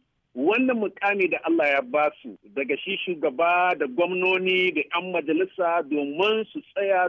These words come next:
su yi wa ƙasar nan aiki, Allah kuma zai masa sakayya. Saboda haka ina kira da addu'a domin Allah ya jagoranci su yi abin da zai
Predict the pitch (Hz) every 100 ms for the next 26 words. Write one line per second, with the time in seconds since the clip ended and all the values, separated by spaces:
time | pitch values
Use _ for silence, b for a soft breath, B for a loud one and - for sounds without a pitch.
0 | - 151 185 202 165 - - 160 165 143
1 | 123 151 160 160 151 - 151 165 160 131
2 | 143 143 135 135 131 120 113 98 123 127
3 | 117 - _ _ _ _ _ _ - 196
4 | 196 185 190 180 190 170 - 214 180 160
5 | 151 147 123 - 180 175 - _ _ _
6 | 302 160 196 202 - 220 247 233 190 165
7 | 127 147 143 127 147 147 143 - 220 220
8 | - 311 311 - - 311 233 392 247 226
9 | 381 185